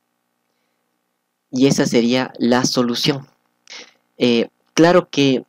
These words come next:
yo he utilizado pausas en el tiempo para evidenciar, eh, cómo sería el proceso que se debería seguir.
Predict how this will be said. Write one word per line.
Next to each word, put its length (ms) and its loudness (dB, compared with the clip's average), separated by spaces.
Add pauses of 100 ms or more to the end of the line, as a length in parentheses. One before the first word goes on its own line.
(120)
yo 280 0
he 180 2
utilizado 560 -2
pausas 540 0
en 100 -6
el 120 -10
tiempo 420 -2 (520)
para 380 0
evidenciar, 960 -2 (640)
eh, 260 -4
cómo 260 0
sería 540 -2
el 240 -6
proceso 360 -8
que 300 -8
se 140 -4
debería 320 -2
seguir. 340 -6